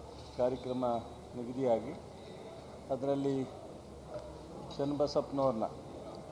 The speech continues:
ಗೋರು ಚನ್ನಬಸಪ್ಪನವ್ರನ್ನ ನಾವೇನು ನಮ್ಮ ಸಾಹಿತ್ಯ ಕೇಂದ್ರ ಪರಿಷತ್ತು ಆಯ್ಕೆ ಮಾಡ್ತು, ಅತ್ಯಂತ ಮೊದಲನೇ ಒಂದು ಸಕ್ಸಸ್‌ಫುಲ್ ಹೆಜ್ಜೆ ಅಂತೇಳಿ ಇಡೀ ರಾಜ್ಯದ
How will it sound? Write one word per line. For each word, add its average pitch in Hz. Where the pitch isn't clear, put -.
ಗೋರು 131
ಚನ್ನಬಸಪ್ಪನವ್ರನ್ನ 127
ನಾವೇನು 117
ನಮ್ಮ 120
ಸಾಹಿತ್ಯ 123
ಕೇಂದ್ರ 123
ಪರಿಷತ್ತು 117
ಆಯ್ಕೆ 131
ಮಾಡ್ತು, 120
ಅತ್ಯಂತ 151
ಮೊದಲನೇ 151
ಒಂದು 135
ಸಕ್ಸಸ್‌ಫುಲ್ 131
ಹೆಜ್ಜೆ 131
ಅಂತೇಳಿ 127
ಇಡೀ 127
ರಾಜ್ಯದ 117